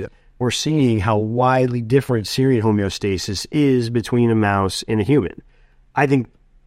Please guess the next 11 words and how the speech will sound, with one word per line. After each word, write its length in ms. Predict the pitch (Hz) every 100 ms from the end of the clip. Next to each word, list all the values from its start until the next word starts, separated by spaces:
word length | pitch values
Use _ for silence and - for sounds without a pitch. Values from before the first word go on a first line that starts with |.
| _
evolution 540 | 127 107 123 131 147 143
has 260 | 131 123 - _ _ - 117
done 200 | 104 123
this 180 | 143 -
purposely, 640 | - 113 143 - 170 180 - _ _ -
in 160 | 143
a 60 | 147
way, 300 | 151 165 196
because 580 | 131 110 - 143 123 - _ _ _ _ _
we're 100 | 123
bigger. 360 | 117 156 117